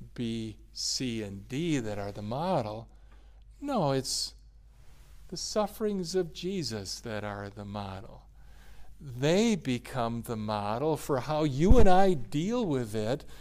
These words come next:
as we ourselves suffer for doing good. Remember those last hours of Jesus' life?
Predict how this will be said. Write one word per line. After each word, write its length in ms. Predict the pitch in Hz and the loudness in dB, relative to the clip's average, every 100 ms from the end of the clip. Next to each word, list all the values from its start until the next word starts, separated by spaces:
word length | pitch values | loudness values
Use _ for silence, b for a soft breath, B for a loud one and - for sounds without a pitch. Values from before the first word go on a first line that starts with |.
| B | B
as 480 | 143 139 143 107 - - b b b b b - - - - | -4 0 0 -2 -6 -10 b b b b b -20 -20 -20 -10
we 160 | 104 110 | -4 -2
ourselves 560 | 127 - 165 156 127 | 0 2 4 4 2
suffer 560 | - 143 156 - 123 120 | -2 0 0 0 -4 -4
for 280 | - 127 123 | -6 -6 -4
doing 420 | 127 123 139 131 | -2 -2 -2 -4
good. 320 | 170 202 113 - - - - - - - - - - - - - - - - - - - - - - - b b b b b b - - | -4 -4 -6 -12 -20 -20 -20 -20 -20 -20 -20 -20 -20 -20 -20 -20 -20 -20 -20 -20 -20 -20 -20 -20 -20 -20 b b b b b b -20 -10
Remember 200 | 135 147 | -6 0
those 220 | 151 131 | 2 2
last 600 | 117 117 135 135 - - - - - | 0 0 0 -2 -6 -10 -14 -18 -16
hours 560 | - 110 139 143 131 131 | -10 -6 -4 -2 -4 -6
of 240 | 110 107 - - | -8 -10 -16 -16
Jesus' 500 | - 127 120 110 - | -6 -4 -4 -8 -8
life? 480 | 117 113 147 - | -6 -4 -6 -8